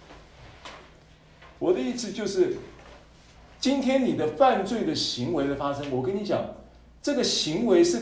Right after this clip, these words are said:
果子，他去掐脖子是果子，他去把人家奸杀了，那是果子。这个人被逮到的时候，没想到这么快被逮到，因为车子已经在那个地方，早就一个礼拜前就已经有线索了嘛，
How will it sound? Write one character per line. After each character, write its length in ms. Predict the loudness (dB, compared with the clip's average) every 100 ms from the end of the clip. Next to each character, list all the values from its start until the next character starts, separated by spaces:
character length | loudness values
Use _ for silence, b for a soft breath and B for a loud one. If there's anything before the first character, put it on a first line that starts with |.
| -2
果 280 | 0 2 2 -2
子， 320 | -6 -6 -6 -12 -2
他 160 | 0
去 220 | 2 0
掐 420 | -2 2 4 4 4
脖 240 | 2 2
子 160 | 2 -2
是 220 | -4 -4
果 320 | -2 0 0
子， 200 | -4 -4
他 160 | -2 0
去 100 | 2
把 280 | 6 6 4
人 120 | 4
家 240 | 4 4
奸 280 | 2 0 0
杀 220 | 4 4
了， 80 | 4
那 80 | 2
是 200 | -2 -4
果 260 | -2 -2 -2
子。 320 | -4 -8 -8
这 120 | -6
个 100 | 2
人 160 | 2 4
被 140 | 4
逮 180 | 4 6
到 120 | 6
的 40 | 6
时 80 |
候， 60 | 2
没 100 | 0
想 180 | 0 -2
到 80 | 0
这 120 | 0
么 80 | -2
快 240 | 4 4
被 100 | 4
逮 180 | 0 0
到， 200 | -2 -2 B B -2
因 120 | 2
为 100 | 2
车 260 | 2 2
子 140 | 2 0
已 60 | -4
经 80 |
在 120 | -2 0
那 120 | 0
个 60 |
地 160 | -4 -4
方， 260 | -4 -6 B B 0
早 200 | 2 4
就 140 | 2
一 140 | -2 -2
个 80 |
礼 100 | 0
拜 180 | 4 6
前 160 | 4 2
就 120 | 2
已 100 | 2
经 140 | 2
有 120 | -2 -2
线 240 | -2 -2
索 180 | -2 -10 -14
了 40 |
嘛， 1500 | -18 -20 -20 _ _ _ _ _ _ -20 -20 -20 _ _ -20